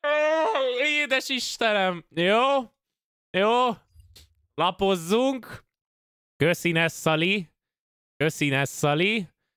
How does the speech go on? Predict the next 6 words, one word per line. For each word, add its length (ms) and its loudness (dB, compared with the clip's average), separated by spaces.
Né-, 420 -4
ú, 580 0
egy 260 -4
már 220 -2
sz-, 200 -8
a 160 -6